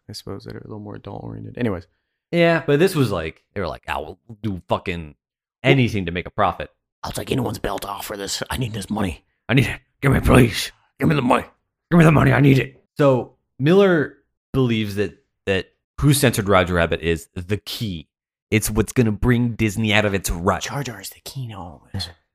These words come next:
Speaker 2: So he creates Touchstone Pictures to
Speaker 1: <gasps>
Speaker 2: produce this movie.
Speaker 1: What?
Speaker 2: Uh, and then is promptly ousted by Disney and, uh, fired.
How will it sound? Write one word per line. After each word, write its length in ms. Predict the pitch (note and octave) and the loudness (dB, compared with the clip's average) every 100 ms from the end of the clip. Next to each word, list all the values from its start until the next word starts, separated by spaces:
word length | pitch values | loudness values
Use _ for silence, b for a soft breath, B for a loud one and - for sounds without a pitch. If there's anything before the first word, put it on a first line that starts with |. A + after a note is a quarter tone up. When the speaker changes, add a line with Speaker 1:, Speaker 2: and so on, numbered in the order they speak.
| _ _ | _ _
Speaker 2:
So 440 | _ D3+ C3+ B2 - _ - | _ 4 4 2 -6 _ -4
he 100 | D#3 | -2
creates 500 | G3 A#2+ F#2+ F#2 - _ _ _ _ _ - | 0 0 0 -6 -16 _ _ _ _ _ 0
Touchstone 460 | E3+ - D#3 C3 | 0 2 4 4
Pictures 580 | B2+ C3 - C2+ - - _ _ - | 6 4 0 -8 -10 -20 _ _ -6
to 760 | G3 F#3 F3 C#4 D4+ C#4 - _ _ | -4 -2 0 2 2 0 -4 _ _
Speaker 1:
<gasps> 160 | _ | _
Speaker 2:
produce 340 | - A2 A#2 - | -2 2 0 0
this 220 | G2+ - | -4 -4
movie. 240 | F2+ - | -4 -2
Speaker 1:
What? 560 | C#3 B2+ A#2 E3 F#4+ F#4 _ _ _ _ _ _ | 0 2 2 0 -4 -12 _ _ _ _ _ _
Speaker 2:
Uh, 220 | G#2+ A2 - | 2 2 0
and 140 | C3 B2+ | 0 2
then 160 | E3 | 2
is 240 | C#3 B2+ - _ | 2 0 -2 _
promptly 600 | - D#3+ E3+ D#3 C#3+ - - | 4 4 4 0 -4 -2 2
ousted 540 | D3+ C#3+ - G2 A#2 - | 2 2 -2 -4 -6 -2
by 140 | G2 | 0
Disney 520 | G2 F#2 F2 F2 G#2 - _ F#2+ | 0 -2 -4 -6 -6 -10 _ -6
and, 360 | F#2+ F#2 F2 | -4 -4 -2
uh, 480 | F2+ F2+ F2 F2 F2 - _ _ | 0 2 2 0 -2 -8 _ _
fired. 360 | G2+ E2 F#2 | -2 0 -4